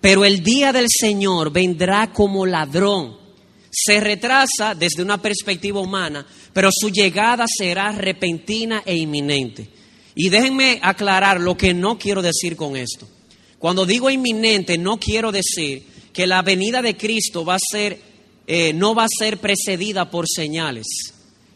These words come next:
y que va a ser inadvertidamente. La Escritura enseña que van a haber, eh, señales antes de la venida de Cristo que van a indicar que la venida de Cristo está más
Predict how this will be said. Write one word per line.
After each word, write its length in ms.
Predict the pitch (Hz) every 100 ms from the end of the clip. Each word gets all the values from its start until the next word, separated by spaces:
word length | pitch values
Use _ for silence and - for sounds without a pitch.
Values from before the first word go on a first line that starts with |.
| -
y 100 | 151
que 140 | 175
va 100 | 175
a 100 | 202
ser 220 | - 214 196
inadvertidamente. 1080 | 185 185 170 160 185 190 180 175 156 117 120 - - - -
La 140 | 165
Escritura 540 | 185 208 208 214 262
enseña 520 | 254 233 - 220 196 180
que 160 | 185
van 180 | 190 233
a 60 | 233
haber, 340 | 196 220 214 - - _ _
eh, 340 | 160 170 160 143 -
señales 680 | 226 202 202 240 233 180 175 -
antes 480 | 208 254 311 262 226
de 160 | 165 190
la 120 | 185
venida 320 | 175 175 190
de 160 | 190 180
Cristo 480 | 180 170 - 135 131 - - -
que 160 | 185
van 220 | 180 202
a 80 | 233
indicar 520 | 233 220 175 208 202
que 140 | 190 185
la 100 | 180
venida 320 | 175 180 208
de 120 | 202
Cristo 360 | 202 180 170 156
está 280 | - 165 160
más 160 | 165